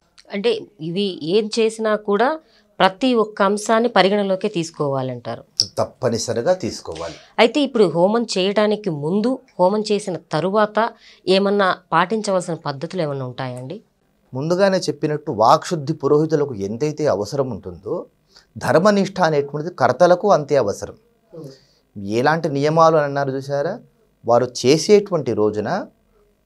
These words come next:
Speaker 2: ప్రాతకాలమే లేవాలి. సూర్యోదయం కంటే ముందుగానే లేవడం అనేటువంటిది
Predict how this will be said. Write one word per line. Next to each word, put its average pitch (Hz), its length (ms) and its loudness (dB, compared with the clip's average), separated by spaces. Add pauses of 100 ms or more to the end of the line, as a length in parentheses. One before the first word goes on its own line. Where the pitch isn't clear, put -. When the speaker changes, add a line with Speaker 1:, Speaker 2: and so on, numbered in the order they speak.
Speaker 2:
ప్రాతకాలమే 180 800 4
లేవాలి. 95 380 4
సూర్యోదయం 151 840 2
కంటే 156 220 -2
ముందుగానే 151 540 2
లేవడం 127 440 2
అనేటువంటిది 123 680 -4